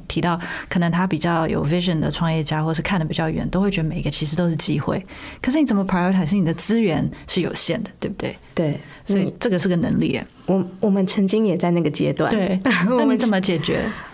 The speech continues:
Speaker 2: 我觉得它就是一个，不是解决，
Speaker 1: 嗯。
Speaker 2: 而是当下你如何做选择。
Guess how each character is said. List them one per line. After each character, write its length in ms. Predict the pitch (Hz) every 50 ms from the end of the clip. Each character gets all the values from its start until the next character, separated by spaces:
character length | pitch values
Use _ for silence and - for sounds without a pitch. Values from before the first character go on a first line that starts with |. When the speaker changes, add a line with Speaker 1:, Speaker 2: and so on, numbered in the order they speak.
| - - - - - - - - - - - - - - - - - - - _
Speaker 2:
我 100 | 233 226
觉 180 | 202 220 220 247
得 80 | 285
它 200 | 277 - - 262
就 100 | 247 247
是 160 | 233 233 247
一 140 | 233 226 220
个， 200 | 220 - 196 - - - - - _ _ _ - -
不 140 | - 190
是 140 | 202 247 247
解 180 | 190 - 170 143
决， 240 | - - - - -
Speaker 1:
嗯。 80 | - 220
Speaker 2:
而 40 | 196
是 140 | 185 233 233
当 220 | - 196 175 185
下 160 | 185 208 185
你 140 | 165 143 127
如 200 | 131 143 147 151
何 180 | 160 180 151 147
做 200 | - - 147 135
选 200 | - - - -
择。 200 | - - - -